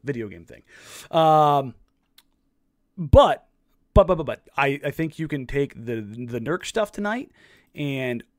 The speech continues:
honestly, um, the other part of this is, can I find the right frame? There it is. Hoppa. Cody Zeller,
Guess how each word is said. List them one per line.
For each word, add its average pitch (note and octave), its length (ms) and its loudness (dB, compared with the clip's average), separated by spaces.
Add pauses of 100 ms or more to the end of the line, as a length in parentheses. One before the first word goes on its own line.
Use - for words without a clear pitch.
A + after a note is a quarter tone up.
honestly, F#3 580 -6 (120)
um, C#3+ 540 -4 (600)
the D3 180 -4
other E3 120 -2
part D#3+ 240 -2
of D3+ 80 -6
this D#3 240 -4
is, C#3 480 -8 (100)
can A2+ 140 -14
I A2+ 80 -12
find C3+ 280 -10
the G#2 80 -10
right D3+ 280 -8
frame? F3+ 260 -10
There D3 160 -8
it A2 80 -8
is. A2+ 220 -8 (880)
Hoppa. C3+ 1400 2 (180)
Cody G#3 200 4
Zeller, F#3 320 8